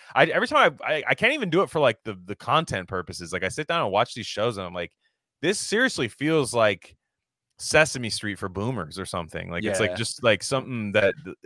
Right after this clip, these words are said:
Speaker 1: I don't, I, these, they crank 'em out. They're s-, wildly successful, and I, but I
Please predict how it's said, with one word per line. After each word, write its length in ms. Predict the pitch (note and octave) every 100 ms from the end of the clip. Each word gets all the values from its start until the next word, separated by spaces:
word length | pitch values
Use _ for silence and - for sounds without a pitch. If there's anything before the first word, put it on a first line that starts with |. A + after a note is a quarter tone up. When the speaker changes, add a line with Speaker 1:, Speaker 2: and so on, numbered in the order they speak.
| -
Speaker 1:
I 100 | A#2+
don't, 180 | C#3+ B2+
I, 100 | A#2+
these, 360 | A2+ B2+ - - _ _ - - - A#2+
they 120 | C#3+
crank 260 | - G#3+
'em 80 | A3
out. 180 | A#3+ A3
They're 80 | A2+
s-, 140 | -
wildly 400 | G2+ A2 D#3 F3
successful, 560 | - - F3+ G#3 - G#2+
and 80 | G#2
I, 80 | - -
but 80 |
I 80 | A#2+